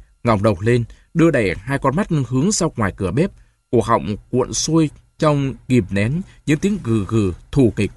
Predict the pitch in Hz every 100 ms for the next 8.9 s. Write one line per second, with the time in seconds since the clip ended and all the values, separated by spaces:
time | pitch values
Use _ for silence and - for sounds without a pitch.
0 | - 104 87 - - - 92 - _ _
1 | _ _ _ _ 131 120 127 147 156 -
2 | 113 135 120 151 151 180 - - _ 117
3 | 98 117 143 233 - _ _ _ - 139
4 | - 120 175 - _ _ _ - 151 139
5 | 131 120 107 - 120 107 - _ _ 113
6 | 98 - 113 92 110 104 - 98 107 95
7 | - _ - 123 110 104 131 135 143 120
8 | 147 185 131 - 104 107 156 123 113